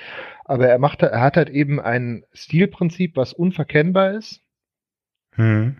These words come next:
Speaker 1: indem er so ganz schnell, ganz schnelle Schnitte hat, ganz viel montiert, wobei das hat er jetzt in dem Fabian noch eher gemacht als in den anderen Filmen, den ich ka-, den ich, die ich kannte. S-, viel mit Handkamera filmt, immer sehr unruhig, sehr grobkörnig,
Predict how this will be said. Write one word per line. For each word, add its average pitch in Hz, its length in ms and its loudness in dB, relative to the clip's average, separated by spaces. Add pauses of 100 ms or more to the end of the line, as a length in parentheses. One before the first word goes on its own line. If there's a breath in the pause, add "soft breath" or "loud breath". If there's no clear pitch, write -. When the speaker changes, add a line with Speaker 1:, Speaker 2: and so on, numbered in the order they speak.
(100)
Speaker 1:
indem 139 280 -4
er 131 80 0
so 120 180 -6 (120)
ganz 175 300 2
schnell, 151 500 2
ganz 139 220 -4
schnelle 120 300 -4
Schnitte 151 420 0
hat, 135 320 -4 (280)
ganz 139 240 0
viel 139 180 0
montiert, 156 640 2
wobei 117 180 2
das 113 160 -4
hat 127 80 2
er 123 80 2
jetzt 120 120 -6
in 120 80 -6
dem 113 120 -4
Fabian 135 460 2
noch 120 160 -4
eher 131 180 2
gemacht 127 300 -2
als - 120 -10
in 120 60 -6
den 113 140 -2
anderen 143 360 2
Filmen, 151 300 2
den 135 60 -4
ich 139 140 -4
ka-, - 120 -8 (140)
den 135 100 -4
ich, - 260 -10
die 143 120 -2
ich - 100 -6
kannte. 147 420 2 (920 loud breath)
S-, - 180 -20 (220)
viel 156 320 4
mit 131 200 -2
Handkamera 147 540 0
filmt, 135 460 0
immer 117 240 -4
sehr 131 360 2
unruhig, 135 840 0 (560)
sehr 135 320 4
grobkörnig, 135 1400 -4